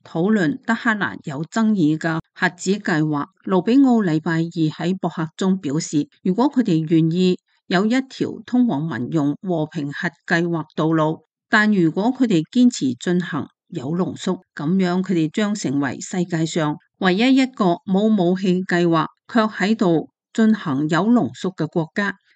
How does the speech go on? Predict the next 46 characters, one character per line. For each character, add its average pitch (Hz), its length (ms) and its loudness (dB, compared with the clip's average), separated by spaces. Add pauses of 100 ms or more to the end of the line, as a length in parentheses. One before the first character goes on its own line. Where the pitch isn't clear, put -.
所 262 160 0
以 294 120 8
我 185 200 4
認 160 220 2
為 147 180 -4 (100)
呢 247 100 2
個 247 100 0
係 175 200 -2
有 147 160 -4
問 147 220 -2
題 143 240 -8
㗎。 180 280 0 (300)
美 233 180 4
國 233 120 0 (100)
中 269 220 4
東 269 280 4
特 143 180 -2
使 160 320 -2
危 151 120 0
科 180 220 -2
夫 196 280 -2
上 160 240 -4
個 160 100 -4
禮 151 240 -2
拜 156 200 -2
表 120 240 -8
示， - 300 -6 (140)
伊 262 220 6
朗 190 320 4
鈾 175 200 0
濃 208 240 2
縮 - 240 -4
濃 139 220 -4
度 170 240 -2 (180)
不 277 160 2
需 262 380 4
要 185 180 4
超 226 320 -2
過 185 300 0
百 180 160 -6
分 160 180 -2
之 214 160 -6
三 233 320 0
點 165 240 2
六 165 220 -2
七， - 140 -4